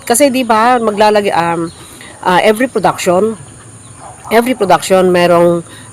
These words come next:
production date na nakalagay. So, wag, wag naman gagawin na, "O, ito, na-produce ngayong araw na to," pero yung pala, ano, ilang araw nang napoproduce, pinalitan mo lang yung, ano, yung production date, di ba? <laughs> So, mali. So, kawawa naman yung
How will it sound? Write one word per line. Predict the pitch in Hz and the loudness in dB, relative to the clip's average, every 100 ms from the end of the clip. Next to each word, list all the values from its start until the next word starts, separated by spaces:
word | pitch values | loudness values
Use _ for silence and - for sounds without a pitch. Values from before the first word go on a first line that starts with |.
| - | -8
production | 196 196 - 196 185 | -2 -2 -2 -2 0
date | 185 - | 0 -2
na | 180 | -4
nakalagay. | 170 131 135 170 160 131 135 | -2 -2 0 0 -2 -4 -2
So, | 254 247 | 2 4
wag, | 247 226 | 4 2
wag | 208 202 202 190 | 2 0 0 0
naman | 190 185 190 175 | 2 2 2 2
gagawin | 170 185 226 175 175 | 2 2 2 2 0
na, | 175 190 - - - | -2 -6 -10 -20 -2
"O, | 180 190 | 2 4
ito, | 240 | 4
na-produce | 208 - 185 175 185 | 2 0 -4 -4 0
ngayong | 180 175 | 0 2
araw | 156 165 160 | 0 -2 -2
na | 165 | -2
to," | |
pero | 214 185 180 | 0 2 2
yung | 170 165 | 2 0
pala, | 175 208 196 - - - | 0 2 0 -2 -10 -4
ano, | 160 190 | 0 2
ilang | 170 170 165 | 2 0 -2
araw | 170 175 170 | 0 0 2
nang | 170 | 0
napoproduce, | 165 165 160 170 196 185 - - | -2 -6 -6 -4 -2 -4 -4 -2
pinalitan | 156 147 - 165 | 0 0 0 0
mo | 165 | 2
lang | 160 160 | 0 0
yung, | 165 160 170 - - - | 0 0 -4 -10 -20 -10
ano, | - 165 180 | -2 0 2
yung | 160 160 156 | 2 -2 -2
production | 165 147 - 160 147 | -2 -2 -2 -4 0
date, | 160 131 | -2 -2
di | 151 156 | -4 0
ba? | 160 | 0
<laughs> | 196 - - - | -2 -14 -14 -6
So, | - 254 | 0 2
mali. | 196 185 190 - - | 2 0 -2 -6 -10
So, | - 269 233 233 | 0 4 4 6
kawawa | 269 247 208 | 6 6 4
naman | 185 185 180 | 2 2 2
yung | 170 165 | 0 -2